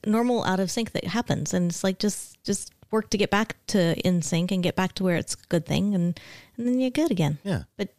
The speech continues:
Speaker 1: don't give up in that meantime.
Speaker 2: It's very true. I think this kind of sums it up really well. Campaigners know that lasting love takes effort and commitment, but they may become alarmed when the work of being in a relationship starts to feel like,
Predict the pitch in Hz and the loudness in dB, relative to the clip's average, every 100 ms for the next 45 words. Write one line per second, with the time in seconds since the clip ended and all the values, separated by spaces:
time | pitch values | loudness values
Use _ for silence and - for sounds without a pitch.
0 | _ 220 220 240 233 190 170 160 - 170 | _ -2 2 0 4 2 2 0 2 2
1 | 156 143 143 - 107 95 - - _ _ | 2 0 0 -4 -4 -4 -8 -12 _ _
2 | _ _ _ _ _ _ - _ _ - | _ _ _ _ _ _ -20 _ _ -4
3 | 123 120 113 123 - - - 113 107 95 | -2 0 0 -2 -2 -8 -4 0 0 0
4 | 104 92 92 - 98 92 95 87 87 _ | -2 0 -2 0 0 0 0 0 -4 _
5 | _ - 135 156 160 143 127 120 120 110 | _ -4 0 0 2 2 2 2 4 2
6 | 104 - 113 117 - 120 110 98 - 95 | 0 0 0 0 0 0 2 0 -2 -4
7 | - 127 127 101 104 123 147 143 131 - | -2 -2 -2 -6 -2 -2 0 -2 -2 -4
8 | 110 110 110 123 131 135 127 - 120 113 | -2 0 2 0 2 0 -2 0 0 0
9 | 110 98 87 82 101 - 107 101 98 - | 0 0 0 -4 -10 -6 -4 -2 -4 -6
10 | _ 117 120 95 - 113 92 117 110 113 | _ -4 -4 -4 -4 -4 -2 -2 0 0
11 | 101 98 98 - - 90 - 101 - - | 0 0 0 -2 -4 -4 -2 -4 -4 -6
12 | - 101 90 80 76 - | -2 0 0 -2 -4 -14